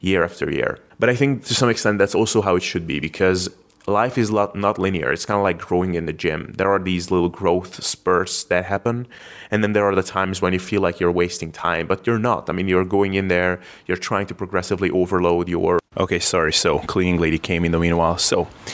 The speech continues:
I heard a person put it very well, and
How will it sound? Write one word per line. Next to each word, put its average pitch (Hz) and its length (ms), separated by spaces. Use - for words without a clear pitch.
I 98 120
heard 110 360
a - 60
person 90 540
put 98 140
it - 160
very 113 260
well, 80 400
and 87 300